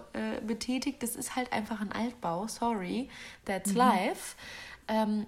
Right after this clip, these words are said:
Speaker 1: aber also ich bin tatsächlich eher die Person, die, sobald sie genervt ist,
Speaker 2: Hochgeht.
Speaker 1: hochgeht oder
Speaker 2: Ja.
Speaker 1: halt dahin geht und halt sagt so, "Ey, ihr seid echt laut, könnt ihr vielleicht ein bisschen leiser sein?" Und ich finde, der
Speaker 2: Ja,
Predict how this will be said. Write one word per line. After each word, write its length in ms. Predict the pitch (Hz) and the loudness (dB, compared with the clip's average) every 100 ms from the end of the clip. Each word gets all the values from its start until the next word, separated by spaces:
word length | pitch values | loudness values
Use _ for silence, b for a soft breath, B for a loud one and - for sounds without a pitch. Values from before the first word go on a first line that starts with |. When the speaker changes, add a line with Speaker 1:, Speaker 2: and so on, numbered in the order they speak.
| - | -4
Speaker 1:
aber 320 | - 208 220 - - | -4 2 2 2 -2
also 280 | 202 196 196 - | -2 -2 -4 -4
ich 200 | 247 - | -6 -4
bin 120 | 381 | -4
tatsächlich 640 | - 330 330 302 311 294 - | -2 -4 -2 -6 -4 -4 -2
eher 200 | 247 294 | 2 4
die 140 | 277 | 4
Person, 560 | 269 262 220 240 254 247 - | 2 2 4 4 4 0 0
die, 120 | 226 | 0
sobald 580 | 214 208 185 233 320 320 | 2 2 4 4 4 2
sie 220 | - 254 | 2 2
genervt 520 | 220 208 220 254 - - | 4 4 4 2 0 -4
ist, 380 | 190 220 - B B B - | -2 -2 -4 B B B 4
Speaker 2:
Hochgeht. 340 | 285 277 254 | 6 8 6
Speaker 1:
hochgeht 500 | 302 190 185 302 311 | 6 4 2 2 2
oder 100 | 208 220 | 4 6
Speaker 2:
Ja. 240 | 208 208 B B | 6 2 B B
Speaker 1:
halt 320 | 220 214 - | -4 -2 -2
dahin 400 | 220 214 226 330 | 2 4 4 2
geht 220 | 294 226 226 | 2 2 0
und 180 | 214 220 | 0 0
halt 120 | 220 | 0
sagt 240 | 220 220 | -2 -2
so, 100 | - | -6
"Ey, 420 | - 220 233 240 240 b b - - | -2 0 2 0 -2 b b -14 -2
ihr 120 | 214 | 0
seid 240 | 226 226 - | 2 2 0
echt 180 | - | -2
laut, 300 | - 226 233 | 4 4 4
könnt 180 | - 220 | 0 0
ihr 80 | 226 | -2
vielleicht 320 | 208 196 - | -2 -6 -4
ein 60 | 196 | -6
bisschen 260 | 214 202 | -4 -2
leiser 280 | 185 196 196 | 0 0 0
sein?" 200 | 175 170 B B B | -2 -4 B B B
Und 100 | 202 | -4
ich 140 | 185 - | -4 0
finde, 420 | 254 269 277 277 B - | 2 2 0 0 B -8
der 80 | |
Speaker 2:
Ja, 20 | 190 | -6